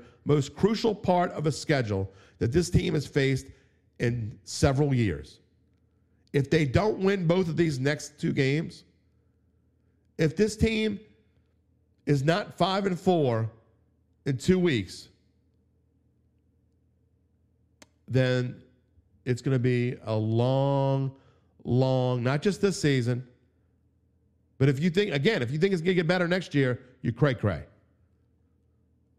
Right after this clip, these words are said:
Most important stretch coming up right here, because then they got Minnesota after that, and I'm not sure they can beat Minnesota. Minnesota's a lot like Jacksonville. I mean,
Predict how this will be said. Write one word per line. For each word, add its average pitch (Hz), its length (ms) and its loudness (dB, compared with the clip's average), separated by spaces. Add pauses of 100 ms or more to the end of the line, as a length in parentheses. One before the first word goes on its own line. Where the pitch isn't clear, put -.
(380)
Most 139 200 0
important 143 460 -2
stretch 127 340 -4
coming 123 220 -2
up 113 140 -6
right 107 160 -2
here, 87 260 -2 (800)
because 113 260 0
then 139 140 0
they 139 120 0
got 139 240 -2
Minnesota 127 460 0
after 120 260 -4
that, 117 160 0
and 113 80 -6
I'm 131 60 -4
not 147 140 -4
sure 131 100 -4
they 117 120 0
can 110 100 -4
beat 117 180 -4
Minnesota. 90 460 -8 (1300)
Minnesota's 185 680 0
a 135 100 0
lot 139 260 -2
like 131 200 -2
Jacksonville. 98 600 -4 (1120)
I - 60 -8
mean, 117 280 -4